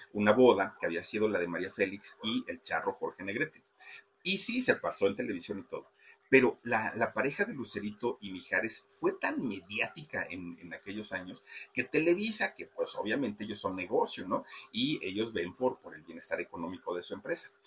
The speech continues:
Entonces le proponen a Mijares y a Lucero televisar su matrimonio. Y entonces, pues, quien, quien, cada uno negoció por su lado,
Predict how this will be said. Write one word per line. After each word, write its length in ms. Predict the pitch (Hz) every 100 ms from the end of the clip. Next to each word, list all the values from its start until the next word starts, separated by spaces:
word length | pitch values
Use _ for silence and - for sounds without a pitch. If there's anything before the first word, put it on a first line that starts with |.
| - - -
Entonces 680 | 139 143 139 131 160 - -
le 160 | 107
proponen 640 | 104 104 - 110 117 120 -
a 80 | -
Mijares 500 | 90 85 90 92 104
y 60 | 101
a 20 |
Lucero 440 | 117 - 87 95 - - -
televisar 580 | 90 87 87 - 82 -
su 180 | -
matrimonio. 500 | 104 101 135 196 262 - _ _ - - -
Y 80 | 110
entonces, 520 | 107 139 127 135 -
pues, 300 | 82 82 - -
quien, 260 | 87 87 - -
quien, 300 | 104 95 101 -
cada 240 | 151 208
uno 200 | 208 156
negoció 420 | 175 101 - 110
por 140 | - 139
su 140 | 117
lado, 320 | 104 117 -